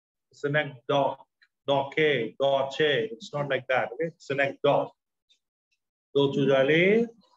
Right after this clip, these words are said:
bhui pachade. So bhui is beneath. Their level of adverb is totally different. <laughs> So bhui is beneath,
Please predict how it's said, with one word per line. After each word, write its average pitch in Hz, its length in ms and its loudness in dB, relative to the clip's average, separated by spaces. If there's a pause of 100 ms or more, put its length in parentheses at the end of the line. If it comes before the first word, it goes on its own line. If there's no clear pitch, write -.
(140)
bhui 151 200 0
pachade. 131 460 0 (760)
So 147 160 2
bhui 175 200 6 (220)
is 233 300 0 (800)
beneath. 170 380 -2 (1500)
Their 151 420 0
level 156 300 2
of 156 100 -2
adverb 151 380 0
is 147 100 -8
totally 147 360 -4
different. 147 1000 0
<laughs> - 40 -20 (480)
So - 220 0
bhui 185 300 4
is 180 440 4 (220)
beneath, 139 400 -4